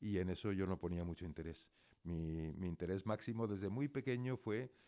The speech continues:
eh, yo fingía incluso que estaba leyendo un libro y mis hermanos me preguntaban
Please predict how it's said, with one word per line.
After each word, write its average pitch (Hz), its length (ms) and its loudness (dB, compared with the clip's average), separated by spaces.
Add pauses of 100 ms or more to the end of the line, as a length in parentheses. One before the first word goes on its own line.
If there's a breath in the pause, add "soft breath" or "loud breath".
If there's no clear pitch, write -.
(220 loud breath)
eh, 90 340 -2
yo 107 100 0
fingía 117 640 2
incluso 107 460 0
que 104 80 0
estaba 98 280 2
leyendo 101 360 4
un 95 80 2
libro 117 360 2
y 98 140 0
mis 90 160 -4
hermanos 95 340 0
me 95 120 0
preguntaban 92 680 0